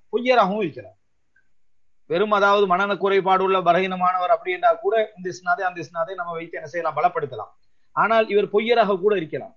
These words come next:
இட்டு கட்டுகின்றவராக இருக்கலாம். இந்த இஸ்னாதையே, இந்த அறிவிப்பாளர் வரிசை, மேலுக்குள்ள அபூ அய்யூப் அன்சாரி வழியா சொல்ற அந்த அறிவிப்பாளர் வரிசையையே அவர் கட்டி இருக்கலாம், இன்னொரு செய்தியை எடுத்து இதோட join பண்ணிருக்கலாம் என்ற ஒரு சந்தேகத்துலதான்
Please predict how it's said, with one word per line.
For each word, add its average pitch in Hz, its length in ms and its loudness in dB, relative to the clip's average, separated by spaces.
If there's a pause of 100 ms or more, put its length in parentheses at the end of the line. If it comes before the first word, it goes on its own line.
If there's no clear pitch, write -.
இட்டு 175 240 -10
கட்டுகின்றவராக 190 600 0
இருக்கலாம். 139 440 -6
இந்த 190 200 -10
இஸ்னாதையே, 208 580 2
இந்த 165 160 0
அறிவிப்பாளர் 202 460 2
வரிசை, 180 220 -4
மேலுக்குள்ள 196 440 -4
அபூ 175 180 0
அய்யூப் 190 200 -2
அன்சாரி 185 300 -2
வழியா 175 260 0
சொல்ற 180 260 -8
அந்த 175 160 0
அறிவிப்பாளர் 185 500 -2
வரிசையையே 185 520 0 (380)
அவர் 185 200 0
கட்டி 185 300 -4
இருக்கலாம், 160 380 -8 (220)
இன்னொரு 220 320 -2
செய்தியை 214 360 4
எடுத்து 214 200 -6
இதோட 220 240 4
join 190 300 -2
பண்ணிருக்கலாம் 165 540 -6
என்ற 170 200 -14
ஒரு 151 140 -8
சந்தேகத்துலதான் 151 840 -6